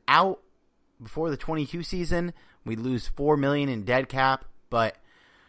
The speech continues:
still, like, you don't trade up to the, for a, a change of pace back when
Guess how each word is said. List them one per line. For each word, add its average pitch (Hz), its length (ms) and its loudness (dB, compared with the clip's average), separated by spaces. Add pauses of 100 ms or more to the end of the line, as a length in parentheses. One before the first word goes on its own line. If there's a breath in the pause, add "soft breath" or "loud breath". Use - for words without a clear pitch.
(320 soft breath)
still, 190 580 4
like, 113 420 -4
you 143 220 -6
don't 247 200 -2
trade 196 440 2
up 240 220 2
to 131 80 -8
the, 117 420 -6
for 131 200 2
a, 107 320 2
a 98 80 -12
change 151 320 -6
of 113 80 -8
pace 160 280 2
back 95 360 -6
when 104 400 -8